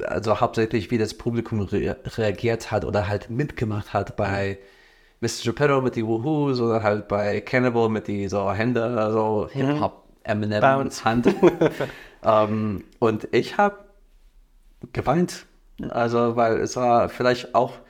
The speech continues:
Speaker 1: weil es der Abend noch war, weißt du, nachts ist man mal ein bisschen emotionaler, also,
Speaker 2: Ja.
Speaker 1: äh, sowas. <laughs> Ähm, aber es war einfach emotional zu sehen, so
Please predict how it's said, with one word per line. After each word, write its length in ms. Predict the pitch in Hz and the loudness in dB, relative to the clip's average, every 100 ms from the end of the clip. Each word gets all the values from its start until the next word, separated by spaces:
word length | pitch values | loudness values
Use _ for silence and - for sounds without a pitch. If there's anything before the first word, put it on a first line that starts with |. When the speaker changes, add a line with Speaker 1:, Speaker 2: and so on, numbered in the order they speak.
| _ _ _ _ _ - | _ _ _ _ _ -6
Speaker 1:
weil 220 | 110 110 | 2 4
es 120 | 107 - | 4 4
der 160 | 107 | 6
Abend 280 | 113 147 143 | 6 4 2
noch 180 | 135 123 | -2 2
war, 240 | 131 127 120 | 6 6 6
weißt 200 | 117 110 | 2 0
du, 40 | |
nachts 300 | 101 104 - | -2 -2 -4
ist 160 | - - | -10 -6
man 140 | 98 | -4
mal 80 | 95 | -2
ein 80 | 92 | -4
bisschen 240 | 95 - | -4 -4
emotionaler, 720 | 101 95 92 98 90 95 98 87 | -2 -2 -2 -2 0 2 2 2
also, 200 | 87 92 | 0 0
Speaker 2:
Ja. 380 | 98 113 107 101 | 0 0 0 -2
Speaker 1:
äh, 140 | 101 | -2
sowas. 380 | 101 104 113 - | 0 2 2 0
<laughs> 40 | - - - - - | -8 -18 -20 -20 -4
Ähm, 340 | 107 107 101 104 | 2 4 4 4
aber 180 | 110 117 | 4 4
es 180 | 117 | 2
war 100 | 151 | 0
einfach 260 | 185 117 117 | 2 2 0
emotional 500 | 110 110 110 110 107 | 0 -2 -4 0 0
zu 140 | 104 107 | 0 -4
sehen, 280 | 104 110 | -2 -2
so 100 | 107 | -4